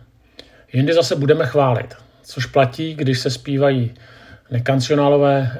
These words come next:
písně. Někdy jsem dokonce slyšel i následující nesmysl, že po úvodní písni, která teda byla z kancionálu, nas-,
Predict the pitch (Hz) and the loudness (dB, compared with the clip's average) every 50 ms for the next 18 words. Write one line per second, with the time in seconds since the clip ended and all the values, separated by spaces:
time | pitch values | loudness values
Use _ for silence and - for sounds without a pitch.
0 | 131 123 - 123 120 120 - - 113 107 - - - - - _ _ _ _ _ | -10 -10 -6 -4 -4 -4 -4 -6 -8 -10 -10 -16 -20 -20 -20 _ _ _ _ _
1 | _ _ - _ _ _ _ _ _ _ _ _ - - - - - - - 127 | _ _ -20 _ _ _ _ _ _ _ _ _ -20 -16 -16 -16 -16 -16 -20 -20
2 | - - - - - - - - - - - - - _ - - - - - - | -20 -20 -20 -20 -18 -18 -18 -18 -20 -20 -20 -20 -20 _ -20 -20 -20 -20 -20 -20
3 | - - 160 151 147 165 202 - - 214 202 190 175 170 143 151 123 180 175 - | -18 -6 -4 -2 0 2 2 2 4 4 2 2 2 0 0 0 0 0 -2 0
4 | - 196 180 165 135 - 156 135 - - 165 170 180 165 151 143 135 - 160 156 | 2 4 4 4 4 2 -2 -2 2 2 2 2 2 2 2 2 0 0 -2 -4
5 | 170 165 - 196 156 127 120 123 143 139 123 - 160 151 175 - - _ _ _ | -4 -4 -6 -2 -2 -2 -2 -2 -4 -4 -4 -2 -2 -2 -2 -2 -6 _ _ _
6 | _ - - - - - - _ _ _ - - - 131 123 123 131 123 120 117 | _ -20 -20 -20 -20 -20 -20 _ _ _ -16 -10 -6 -4 0 4 4 4 4 4
7 | 113 - - 139 156 156 175 185 190 196 165 123 - 123 117 - - 135 127 139 | 2 2 0 0 2 2 0 0 0 -2 -6 -2 -2 -2 -2 -2 -2 -2 -2 -2
8 | 143 - - 131 127 127 123 139 143 131 135 151 135 123 - - 127 120 123 - | -2 -2 2 4 4 4 4 2 0 0 2 2 2 0 0 -4 -6 -6 -4 -2
9 | 131 131 131 131 131 135 135 139 156 - _ _ _ _ - - - - 127 120 | -2 0 0 0 0 0 0 -2 -4 -6 _ _ _ _ -20 -20 -12 -8 -8 -8
10 | - - - | -8 -8 -12